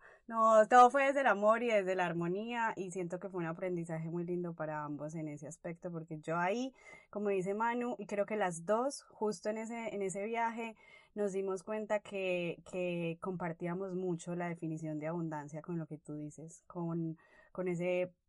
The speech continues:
poder hacer lo que queramos en el momento que queramos y que tengamos los recursos para llevarlo a cabo. Creo que ahí nos dimos cuenta, pero nada, no, ahí no terminamos. Luego les cuento la terminada. Nico, quiero hablar de algo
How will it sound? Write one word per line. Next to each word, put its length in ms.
poder 280
hacer 240
lo 120
que 160
queramos 460
en 120
el 80
momento 320
que 140
queramos 420
y 80
que 120
tengamos 420
los 120
recursos 720
para 260
llevarlo 400
a 80
cabo. 360
Creo 220
que 220
ahí 360
nos 220
dimos 300
cuenta, 340
pero 220
nada, 320
no, 320
ahí 160
no 140
terminamos. 520
Luego 220
les 180
cuento 240
la 120
terminada. 520
Nico, 440
quiero 240
hablar 300
de 80
algo 580